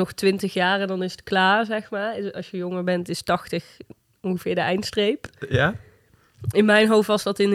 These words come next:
Speaker 1: in ieder geval wel altijd. Want mijn opa's en ooms zijn altijd rond die tijd overleden.
Speaker 2: Hmm.
Speaker 1: En nu wordt hij zestig en nu denk ik, ja, kut.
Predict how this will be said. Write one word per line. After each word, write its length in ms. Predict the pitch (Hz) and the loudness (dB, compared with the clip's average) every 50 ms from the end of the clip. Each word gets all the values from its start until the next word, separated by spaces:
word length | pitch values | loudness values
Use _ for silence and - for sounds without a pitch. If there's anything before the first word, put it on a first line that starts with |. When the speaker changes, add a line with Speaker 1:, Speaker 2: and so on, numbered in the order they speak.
| 196 180 - | 2 0 0
Speaker 1:
in 120 | - 196 | -2 0
ieder 140 | 196 196 190 175 | 0 0 0 -2
geval 220 | - - 180 175 | -2 -2 -2 -2
wel 220 | 170 175 185 196 | 0 0 0 0
altijd. 340 | - 208 208 196 214 208 220 | 0 0 0 0 0 0 0
Want 220 | 220 202 - - - - - _ - | 0 -2 -4 -6 -8 -14 -20 _ -12
mijn 320 | 175 180 180 185 170 - | -8 -4 -4 -2 -2 -2
opa's 300 | - 180 175 - 170 165 | -2 -4 -2 -4 -4 -4
en 120 | 170 165 | -2 -2
ooms 180 | 170 180 214 220 | 0 -2 -2 -2
zijn 100 | - 214 | -4 -4
altijd 200 | 190 190 196 190 | -4 -4 -2 0
rond 140 | 202 202 196 | 0 0 0
die 140 | 196 208 202 | 0 -2 0
tijd 340 | - 214 202 196 196 196 - | 0 2 2 2 2 0 0
overleden. 680 | 196 196 196 202 196 196 190 196 202 208 214 233 285 - - - - - | 0 0 0 0 0 2 2 2 2 2 2 -2 -6 -10 -16 -20 -16 -6
Speaker 2:
Hmm. 260 | - 127 113 107 104 - | -2 -2 -2 -2 -2 -6
Speaker 1:
En 140 | - - 185 170 | -8 -8 -4 -2
nu 120 | 185 180 | 0 0
wordt 180 | 170 170 170 - | 0 0 -2 -2
hij 120 | - 147 | -4 -6
zestig 400 | 156 - - 185 190 - - 180 | -6 -6 -8 -8 -8 -8 -10 -10
en 100 | 180 170 | -8 -8
nu 60 | 175 | -8
denk 220 | 170 170 165 170 - | -8 -8 -10 -12 -14
ik, 60 | - | -14
ja, 140 | - 160 - _ _ _ _ | -16 -16 -16 _ _ _ _
kut. 500 | - 208 190 175 202 - - - - | -4 -2 -2 -2 -4 -8 -14 -20 -20